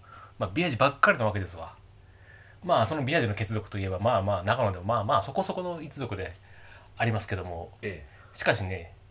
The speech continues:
Speaker 1: まあ、かつてビアの、ビアの血族、かの剣豪、宮本武蔵に、まあ、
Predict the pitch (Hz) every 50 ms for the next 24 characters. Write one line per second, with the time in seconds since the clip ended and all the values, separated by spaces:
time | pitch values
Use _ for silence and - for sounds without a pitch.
0 | - - - - - - - 175 151 98 85 - - - - - - - - -
1 | - - - - - - - - 117 104 143 156 135 110 104 98 104 120 147 160
2 | 123 101 - 98 - 101 98 92 - - 82 - - - - - - - - -
3 | - 156 127 110 - 113 101 101 98 101 98 95 98 - 135 135 139 143 151 151
4 | 151 147 139 127 98 92 87 80 80 - - - - - - - - - - 165
5 | 135 - - -